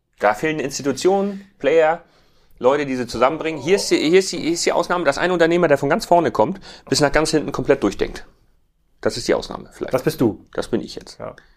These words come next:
Speaker 1: Weil die Gemeinde selber ist da nicht drauf gekommen. Ich hab's ihr angedient. Und ich hab jetzt vorgestellt, ein Bürgernetz zu bauen. Also das Wärmenetz in Bürgerhand auch ganz bewusst, weil das auch unsere, also nur Gettorf sind fünfzig, sechzig Millionen Euro Gesamtinvestitionsvolumen.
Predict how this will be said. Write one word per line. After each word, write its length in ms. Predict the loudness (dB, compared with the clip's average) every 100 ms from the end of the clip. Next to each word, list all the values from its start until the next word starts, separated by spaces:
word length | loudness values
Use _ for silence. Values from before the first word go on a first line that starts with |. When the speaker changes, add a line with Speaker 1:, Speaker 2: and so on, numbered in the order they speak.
| _
Speaker 1:
Weil 80 | 0
die 80 | 4
Gemeinde 280 | 4 4 6
selber 280 | 6 6 4
ist 120 | 2
da 40 |
nicht 140 | -2 0
drauf 140 | -2
gekommen. 340 | -2 0 0 -2
Ich 120 | -4
hab's 120 | -4
ihr 160 | -2 -2
angedient. 580 | -2 -6 -4 -8 -8 -12 -20 -20 -20 -14
Und 100 | -8
ich 120 | 0
hab 100 | 2
jetzt 180 | 2 -2
vorgestellt, 540 | 2 4 4 0 -2 0
ein 180 | -4
Bürgernetz 720 | 4 4 4 2 -2 -6 -10
zu 160 | -8 0
bauen. 280 | 2 2 0
Also 240 | 0 -2 -2 -20 _
das 200 | -10 0
Wärmenetz 480 | 4 4 4 2 -2
in 200 | -4 -4
Bürgerhand 600 | 2 4 4 0 -6 -2
auch 220 | 0 0 -4 -20 _
ganz 200 | -2 -2
bewusst, 560 | -2 4 4 4 -2 -14 -20 -20 -18
weil 100 | -12
das 140 | -6 -6
auch 100 | -6
unsere, 280 | -4 -4 -4 -6 -18 -18 -12
also 240 | -6 -4 -4
nur 320 | 0 4 4
Gettorf 480 | 4 0 2 -2 0
sind 220 | -2 -4
fünfzig, 400 | -2 -2 -2 -2
sechzig 280 | -2 -2 -2
Millionen 280 | 0 2 2
Euro 240 | 2 2
Gesamtinvestitionsvolumen. 1120 | 0 0 -2 -4 -6 -6 -6 -4 -4 -4 -8